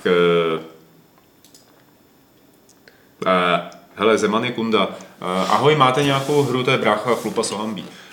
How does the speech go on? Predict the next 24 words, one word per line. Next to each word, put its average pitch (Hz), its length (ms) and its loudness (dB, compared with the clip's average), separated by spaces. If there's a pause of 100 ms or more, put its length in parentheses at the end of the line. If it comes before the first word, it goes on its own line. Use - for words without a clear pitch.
(120)
Eh, 95 140 2
máte 113 280 2
nějakou 143 380 4
hru, 127 140 2
na 127 100 0
kterou 123 280 -2
hrozně 120 300 0
rádi 123 220 0
vzpomínáte, 95 680 -2
ale 98 180 0
už 104 160 -8
byste 117 300 -4
ji 127 200 0
nechtěli 123 580 2
hrát 127 500 2
znovu, 92 460 -2
protože 95 380 -2
to 110 100 0
pro 101 180 2
vás 104 180 2
bylo 120 260 4
emocionálně 123 800 -2
příliš 123 340 -2
náročné? 92 600 -2